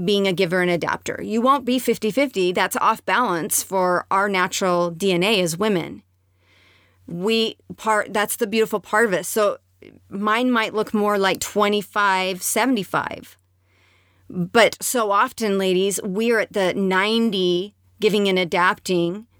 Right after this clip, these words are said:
ninety-five giving and adapting, and five percent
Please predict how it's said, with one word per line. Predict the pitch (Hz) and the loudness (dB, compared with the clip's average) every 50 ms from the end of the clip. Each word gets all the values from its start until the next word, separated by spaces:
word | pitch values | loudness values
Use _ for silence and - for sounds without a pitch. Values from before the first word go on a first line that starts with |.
| _ - | _ -6
ninety-five | 185 190 196 202 208 202 180 190 - - 202 190 202 214 208 202 185 170 175 180 170 | -2 0 2 2 2 0 -2 -4 -4 -2 -2 0 0 0 0 -2 -4 -6 -8 -8 -4
giving | - 202 180 196 190 185 175 | -4 -2 0 0 0 0 0
and | 175 160 | 0 2
adapting, | 180 170 - 170 - 190 175 170 120 | 2 2 2 0 -2 -2 -2 0 0
and | 170 196 180 156 _ _ _ _ _ _ _ | -2 -2 -4 -6 _ _ _ _ _ _ _
five | - - - 180 175 202 165 | -8 -2 0 0 2 0 0
percent | - 240 220 - - 175 180 214 240 - - | -2 -2 -2 0 0 0 -2 -2 -4 -8 -16